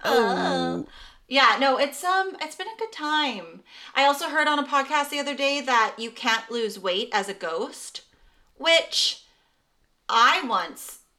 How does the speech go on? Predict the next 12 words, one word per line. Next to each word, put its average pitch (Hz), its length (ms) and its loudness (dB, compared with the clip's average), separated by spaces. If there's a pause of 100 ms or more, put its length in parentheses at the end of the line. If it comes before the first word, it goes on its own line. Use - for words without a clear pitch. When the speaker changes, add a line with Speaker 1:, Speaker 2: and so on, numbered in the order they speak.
(280)
Speaker 1:
early 277 400 2
two 240 180 -8
thousands, - 680 -8 (400)
saw 262 480 4
Speaker 2:
Yeah. 247 80 2
Speaker 1:
a - 20 -2
medium 202 580 -2 (100)
on 208 260 4
Oprah, 262 540 0 (580)
and 220 160 -4
she 330 340 -2
said 339 680 0